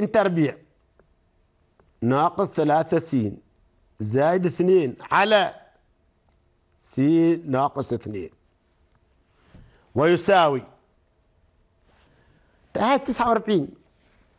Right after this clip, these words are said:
مرة الطالب النبي شايفينها قبل لا ن-، من شاف السؤال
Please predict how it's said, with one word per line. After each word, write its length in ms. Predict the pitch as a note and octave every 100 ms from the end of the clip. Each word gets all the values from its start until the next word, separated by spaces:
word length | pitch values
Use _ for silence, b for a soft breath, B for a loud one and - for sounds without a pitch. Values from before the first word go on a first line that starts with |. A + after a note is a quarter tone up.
| _ _ _ _ -
مرة 240 | F4 D4+
الطالب 380 | - - D4 A#3+
النبي 260 | A#3 A#3+ A3+
شايفينها 500 | A3 F#3 C4 B3+ F3+
قبل 300 | A3+ A#3+ A3+
لا 120 | G#3
ن-، 140 | - - - _
من 160 | C#3+ C#3+
شاف 240 | - A#3+
السؤال 480 | D3+ - G3 D3+ C3